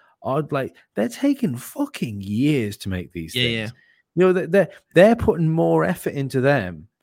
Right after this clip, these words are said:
Speaker 1: than a guy working for the History Channel is doing, because the History Channel guy has a guy walk in a room and he says, "You need to do a documentary on the fucking Aztecs."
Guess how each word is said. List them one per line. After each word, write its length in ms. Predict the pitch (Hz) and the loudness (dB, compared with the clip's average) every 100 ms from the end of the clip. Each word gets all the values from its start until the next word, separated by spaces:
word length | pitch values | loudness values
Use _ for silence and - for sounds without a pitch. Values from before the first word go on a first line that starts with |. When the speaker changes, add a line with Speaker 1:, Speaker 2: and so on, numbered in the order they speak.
| _ _ _ - | _ _ _ -2
Speaker 1:
than 540 | 127 120 117 110 110 _ | 2 4 2 -2 -6 _
a 80 | 131 | -4
guy 220 | 120 127 | 0 2
working 280 | 131 131 113 | 4 2 0
for 100 | 110 | -6
the 60 | 104 | -4
History 320 | 135 - 131 | -6 -8 -12
Channel 340 | - 110 95 | -6 -6 -6
is 180 | 87 - | -12 -16
doing, 340 | - 50 67 _ | -18 -20 -20 _
because 460 | 110 - 104 104 _ _ _ | -4 0 0 -2 _ _ _
the 80 | - | 0
History 260 | 156 202 170 | 0 0 -4
Channel 260 | - 139 117 | -2 -2 -2
guy 400 | 104 92 90 92 _ _ | -4 -4 -6 -10 _ _
has 200 | 123 113 | -2 -2
a 60 | |
guy 180 | 117 123 | 0 0
walk 300 | 123 120 113 | 2 -2 -2
in 80 | 104 | -4
a 60 | |
room 320 | 101 123 101 87 | 0 0 0 -4
and 60 | |
he 60 | 92 | -10
says, 200 | 95 87 - _ _ | -10 -12 -18 _ _
"You 200 | 123 208 | 0 0
need 140 | 233 | 0
to 80 | 185 | -2
do 180 | 202 180 | 2 2
a 40 | |
documentary 640 | 131 151 - 139 147 151 - | 4 0 0 -4 -2 -4 -6
on 100 | 113 | -6
the 60 | |
fucking 340 | 110 131 - - | -4 -4 -4 -6
Aztecs." 800 | 120 123 - 131 - - - | -4 -4 -2 -4 -4 -12 -16